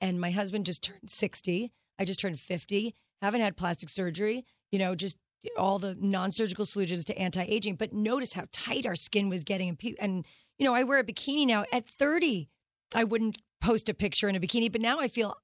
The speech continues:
so much more confident because of what this way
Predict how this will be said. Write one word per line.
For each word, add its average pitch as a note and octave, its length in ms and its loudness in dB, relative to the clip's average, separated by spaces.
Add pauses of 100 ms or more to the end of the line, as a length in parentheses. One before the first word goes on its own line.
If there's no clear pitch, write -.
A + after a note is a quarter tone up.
so - 280 4
much A3+ 200 2
more F#3+ 160 0
confident A3+ 600 2 (320)
because B3+ 380 0
of G#3 100 0
what G3+ 220 2
this E3+ 420 0
way F#3+ 320 0